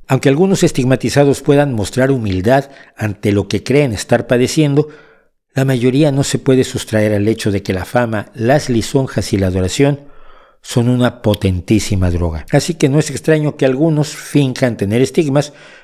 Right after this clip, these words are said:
para conseguir su dosis de esta droga. Porque mire, como quiera que sea, el comportamiento de los estigmas es peculiar.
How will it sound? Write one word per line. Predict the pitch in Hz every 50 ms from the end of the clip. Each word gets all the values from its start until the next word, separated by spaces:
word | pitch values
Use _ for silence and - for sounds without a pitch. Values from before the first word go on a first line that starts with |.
| _ _
para | - 156 165 - 165
conseguir | 143 123 - 120 113 101 107 113 107 107 - - _ _ -
su | - - - 120 110 98
dosis | 110 107 95 - - 101 90 87
de | 92 90
esta | 85 - - - 95
droga. | 90 85 82 80 - - - - _ _ - - -
Porque | - 139 113 143
mire, | 131 127 113 95 - - - - - - -
como | - 127 113 127 143
quiera | - 214 190 170
que | - 147
sea, | - - 175 175
el | 156 151
comportamiento | - 123 101 107 110 107 117 113 131 147 147 - 135
de | 117
los | 104 101 - -
estigmas | 107 - - 135 135 143 135 - - - -
es | 151 135 -
peculiar. | - - 147 - - 110 95 92 98 92 85 - - -